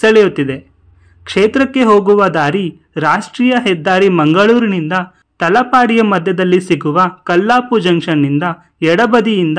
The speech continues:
ಒಂದೂವರೆ ಕಿಲೋಮೀಟರ್ ದೂರದಲ್ಲಿದೆ. ಇದರ Google Map ಲೊಕೇಶನ್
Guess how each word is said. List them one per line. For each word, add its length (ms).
ಒಂದೂವರೆ 480
ಕಿಲೋಮೀಟರ್ 680
ದೂರದಲ್ಲಿದೆ. 720
ಇದರ 340
Google 420
Map 300
ಲೊಕೇಶನ್ 560